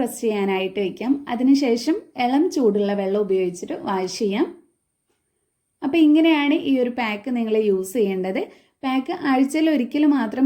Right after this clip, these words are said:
യൂസ് ചെയ്താൽ മതി. പാക്ക് യൂസ് ചെയ്യുന്നതെന്ന് നേരത്തെ പറഞ്ഞ പോലെ ആദ്യം ഒന്ന് ഇത് വെച്ചിട്ട് സ്ക്രബ് ചെയ്ത് കൊടുക്കുകയും ചെയ്യാം. അപ്പൊ ഇങ്ങനെ നിങ്ങൾ കണ്ടിന്യുവസ് ആയിട്ട് കുറച്ച് നാൾ ചെയ്ത് കഴിഞ്ഞാൽ നിങ്ങളുടെ ചുണ്ടിലും ചുണ്ടിന് ചുറ്റും ഉണ്ടാകുന്ന ആ ഒരു പിഗ്മെന്റേഷനൊക്കെ മാറിയിട്ട് ചുണ്ട്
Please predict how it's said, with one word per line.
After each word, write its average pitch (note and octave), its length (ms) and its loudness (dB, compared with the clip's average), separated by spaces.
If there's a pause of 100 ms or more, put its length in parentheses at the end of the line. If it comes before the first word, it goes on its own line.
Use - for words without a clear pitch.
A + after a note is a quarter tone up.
യൂസ് G3+ 260 0
ചെയ്താൽ G3+ 360 0
മതി. G3 200 -2 (140)
പാക്ക് A3 300 -8 (100)
യൂസ് G#3 220 0
ചെയ്യുന്നതെന്ന് A3 440 0 (120)
നേരത്തെ A3 360 -4
പറഞ്ഞ G3+ 320 -2
പോലെ G#3+ 200 0 (240)
ആദ്യം G#3 240 2
ഒന്ന് G#3 160 -2
ഇത് G3+ 140 0
വെച്ചിട്ട് G#3 300 -4 (120)
സ്ക്രബ് G#3+ 380 -4
ചെയ്ത് G3+ 240 4
കൊടുക്കുകയും G3 400 -4
ചെയ്യാം. G3+ 320 -2 (380)
അപ്പൊ D4+ 240 -6
ഇങ്ങനെ D4 240 6
നിങ്ങൾ C#4 240 4 (100)
കണ്ടിന്യുവസ് B3+ 540 0
ആയിട്ട് G#3+ 380 0
കുറച്ച് A3 340 -4
നാൾ G3 160 0 (160)
ചെയ്ത് G3+ 260 2
കഴിഞ്ഞാൽ F#3+ 380 -2 (380)
നിങ്ങളുടെ C4+ 360 4
ചുണ്ടിലും A#3+ 460 2
ചുണ്ടിന് A3 420 0
ചുറ്റും A3 280 -4
ഉണ്ടാകുന്ന G#3 400 -2
ആ A3 160 -6
ഒരു G3+ 100 0
പിഗ്മെന്റേഷനൊക്കെ G3+ 1000 -2
മാറിയിട്ട് F#3+ 360 0 (340)
ചുണ്ട് C#4+ 240 4